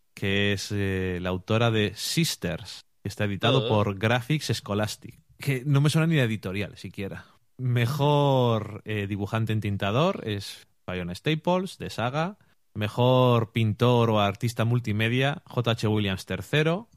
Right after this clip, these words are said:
Speaker 1: de Shadman Overture, Overture. Y mejor portadista, pues Darwin Cook. ¿Cook?
Speaker 2: Que bueno, que ya me,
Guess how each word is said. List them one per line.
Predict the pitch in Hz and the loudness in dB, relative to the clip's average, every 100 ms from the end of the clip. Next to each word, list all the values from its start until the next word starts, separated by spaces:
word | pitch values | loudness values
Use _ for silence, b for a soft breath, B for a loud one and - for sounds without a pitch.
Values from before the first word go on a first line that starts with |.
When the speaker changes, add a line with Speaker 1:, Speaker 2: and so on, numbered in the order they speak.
| - - | -20 -16
Speaker 1:
de | 98 87 85 87 | -12 -8 -8 -6
Shadman | 98 92 95 92 90 | -6 -4 -4 -4 -4
Overture, | 101 107 120 170 214 _ - | -2 -4 -4 -6 -6 _ -4
Overture. | 123 123 160 185 - b b - - | -2 -2 -4 -6 -10 b b -10 0
Y | 135 | 2
mejor | 131 - 107 104 104 | 2 2 2 4 2
portadista, | 101 110 120 131 - 165 | 0 0 2 2 0 -2
pues | 127 | -2
Darwin | 113 104 87 87 | 0 -2 -4 -8
Cook. | - - - - - _ - | -10 -10 -16 -20 -20 _ -8
¿Cook? | 127 226 - - 123 123 _ - | -2 -2 -4 -14 -20 -20 _ -2
Speaker 2:
Que | 147 139 | 0 2
bueno, | 165 165 | 0 0
que | 139 131 | -2 0
ya | 139 | 0
me, | 160 160 151 143 135 127 120 | 0 -2 0 0 -2 -2 -6